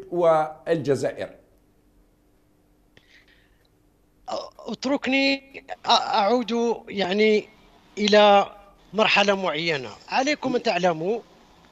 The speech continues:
Speaker 2: كما يعلم الجميع بأن الملكية لا تحب الخير للجمهورية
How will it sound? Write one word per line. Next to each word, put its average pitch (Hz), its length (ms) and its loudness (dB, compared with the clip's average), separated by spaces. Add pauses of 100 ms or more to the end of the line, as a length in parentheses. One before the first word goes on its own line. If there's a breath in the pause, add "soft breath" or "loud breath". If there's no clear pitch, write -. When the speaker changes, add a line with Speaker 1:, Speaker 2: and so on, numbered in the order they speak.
(560)
Speaker 2:
كما 233 220 2
يعلم 196 420 0
الجميع 180 500 -2
بأن 220 640 0 (200)
الملكية 196 840 0 (920)
لا 233 120 2
تحب 208 500 -2
الخير 202 400 -4
للجمهورية 165 640 -4